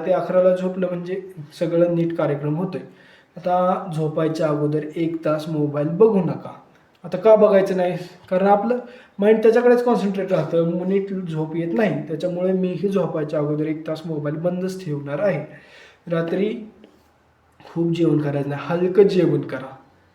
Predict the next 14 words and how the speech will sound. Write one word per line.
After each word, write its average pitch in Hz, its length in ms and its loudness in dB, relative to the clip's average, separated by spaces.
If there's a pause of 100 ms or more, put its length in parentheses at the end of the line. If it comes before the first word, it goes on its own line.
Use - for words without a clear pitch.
(220)
पचायला 208 360 4
सोपं 208 360 4
असणारं 190 340 2
जेवण 170 460 2
करा 175 240 2
म्हणजे 160 600 2
तुम्हाला 180 260 2
बरोबर 185 400 2
होईल. 123 180 -14 (1000)
नंतर 190 400 -2
काय, 190 220 -2 (480)
दिवसभरात 160 920 0
वीस 156 400 -6
ते 165 140 -4